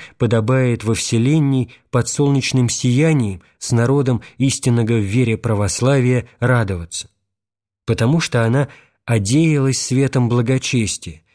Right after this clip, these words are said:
имеет покров Божий на себе, многосветлую благодать Господню,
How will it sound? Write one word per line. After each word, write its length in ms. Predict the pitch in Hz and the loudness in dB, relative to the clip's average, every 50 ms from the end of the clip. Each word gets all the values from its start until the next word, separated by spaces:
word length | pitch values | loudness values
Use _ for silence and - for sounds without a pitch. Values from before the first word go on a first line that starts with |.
| _ _ _ _ _ | _ _ _ _ _
имеет 520 | 127 123 127 135 135 135 131 127 - - | 2 4 4 4 4 2 0 -2 -4 -4
покров 520 | - 139 131 - - 147 147 139 120 101 | -4 -4 -4 -2 0 0 2 2 0 -2
Божий 380 | 95 98 110 110 95 87 101 98 | -2 -2 -2 -2 -2 -2 -4 -4
на 120 | 95 98 | -4 -4
себе, 420 | 87 - - 110 95 85 87 80 - _ _ _ _ _ _ _ _ - | -6 -6 -6 -6 -6 -6 -10 -14 -16 _ _ _ _ _ _ _ _ 0
многосветлую 920 | 120 120 123 107 117 110 - - - 117 127 123 120 - 117 120 117 107 | 2 2 2 2 2 0 0 -2 0 0 0 0 0 -2 -2 0 0 0
благодать 540 | 101 117 120 107 123 127 120 147 156 151 120 | 0 0 0 2 0 0 2 2 0 0 0
Господню, 680 | 101 113 107 104 - - - 107 98 90 92 90 - | -2 -4 -4 -4 -6 -6 -6 -6 -4 -4 -6 -12 -18